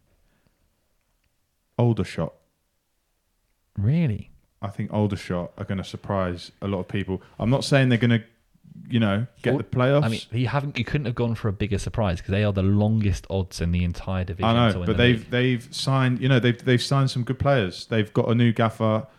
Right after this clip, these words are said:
Speaker 1: who's gonna be, you know, his full, first full season. Um, they've had it really crap over the last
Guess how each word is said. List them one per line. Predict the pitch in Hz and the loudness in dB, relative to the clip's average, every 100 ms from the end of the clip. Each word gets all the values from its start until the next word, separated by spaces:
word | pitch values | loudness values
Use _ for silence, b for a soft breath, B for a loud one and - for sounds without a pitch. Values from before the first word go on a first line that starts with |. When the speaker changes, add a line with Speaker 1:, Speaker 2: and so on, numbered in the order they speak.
| b _ | b _
Speaker 1:
who's | 107 | -2
gonna | - 107 | 0 0
be, | 107 | 2
you | 107 104 | 2 2
know, | 98 | 2
his | - | 0
full, | 107 | -2
first | 101 113 104 | 0 0 0
full | - 104 | -2 -2
season. | - 123 117 120 117 104 b b b b | 2 2 4 2 0 -4 b b b b
Um, | 107 104 101 101 98 b b | 0 2 2 0 -4 b b
they've | 113 107 | 2 4
had | 110 101 | 4 0
it | - | 2
really | 120 120 110 104 | 4 6 6 2
crap | - 117 98 | 2 0 0
over | 101 95 | -2 -2
the | |
last | 98 95 - - | 0 -2 -2 -12